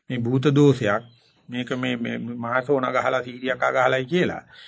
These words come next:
ඉතින් මේ මිනිස්සයා මායයම තමයි බදාගන්නේ. ඒ ශරීරයට ඒ තරම් ආසයි. ඒ ජීවිතේ ඒ තරම් ආසයි. ඒ තරම්ම සද්ධාව නැහැ.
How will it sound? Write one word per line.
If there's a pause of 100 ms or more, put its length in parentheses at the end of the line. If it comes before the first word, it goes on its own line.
(120)
ඉතින්
මේ
මිනිස්සයා
මායයම
තමයි
බදාගන්නේ. (320)
ඒ
ශරීරයට
ඒ
තරම්
ආසයි. (520)
ඒ
ජීවිතේ
ඒ
තරම්
ආසයි. (280)
ඒ
තරම්ම
සද්ධාව
නැහැ.